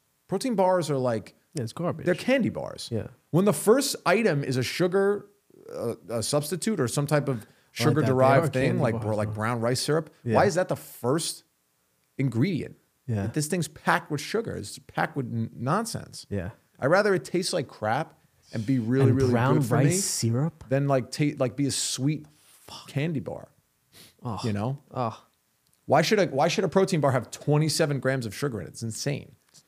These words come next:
Speaker 2: It's horrible.
Speaker 1: Some of these have, like, a lot, and they're
Speaker 2: More
Speaker 1: not
Speaker 2: than
Speaker 1: derived
Speaker 2: that,
Speaker 1: from
Speaker 2: more
Speaker 1: fruit
Speaker 2: than
Speaker 1: either.
Speaker 2: that, dude.
Speaker 1: Like, this is the thing. Like, there are some, like, protein bars that, like, have less sugar, but they have, like, actual fruit in them.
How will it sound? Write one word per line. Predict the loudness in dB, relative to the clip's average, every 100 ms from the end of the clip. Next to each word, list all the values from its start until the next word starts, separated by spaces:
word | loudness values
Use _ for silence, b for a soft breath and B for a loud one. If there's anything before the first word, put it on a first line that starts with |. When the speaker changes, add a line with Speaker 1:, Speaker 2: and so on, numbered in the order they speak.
| -20
Speaker 2:
It's | -20
horrible. | -14 -10 -8
Speaker 1:
Some | -2 2
of | 4
these | 4
have, | 4 2
like, | 0
a | -4
lot, | 0 0 0 -6
and | -2
they're | 2
Speaker 2:
More | 4
Speaker 1:
not | 4
Speaker 2:
than | 4
Speaker 1:
derived | 2 2
Speaker 2:
that, | -2
Speaker 1:
from | -2
Speaker 2:
more | 2
Speaker 1:
fruit | 2
Speaker 2:
than | 2
Speaker 1:
either. | 0 -2
Speaker 2:
that, | -4
dude. | -8 -8 -2
Speaker 1:
Like, | 0
this | 0
is |
the | 0
thing. | -2 0
Like, | -2 0
there | 0
are |
some, | 0 0 -2 -4 -12 _ -18 -4
like, | -2 0
protein | 0 0 0
bars | 2 4 4
that, | 2 0
like, | 0 -2
have | -2
less | -2 -4
sugar, | -4 -4
but | -4 -4
they | -4
have, | -2 -2
like, | -6 -8
actual | -8 -8 -12
fruit | -6 -4 -4
in | -4 -10
them. | -16